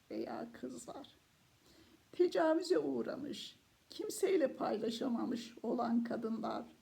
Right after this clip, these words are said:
kızlar var. Sokaklara dökülsek,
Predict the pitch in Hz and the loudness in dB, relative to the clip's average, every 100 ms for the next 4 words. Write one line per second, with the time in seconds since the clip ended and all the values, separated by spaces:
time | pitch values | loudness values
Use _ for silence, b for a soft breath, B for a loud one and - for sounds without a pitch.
0 | _ - - 277 269 240 - 104 113 - | _ -8 -4 -4 -2 0 0 -2 -8 -10
1 | - _ _ _ _ _ b b b - | -16 _ _ _ _ _ b b b -18
2 | - - 392 285 - 233 - 214 - - | -6 -2 0 -2 -4 -6 -4 -4 -6 -6
3 | 202 202 - - - - | -10 -10 -8 -6 -8 -12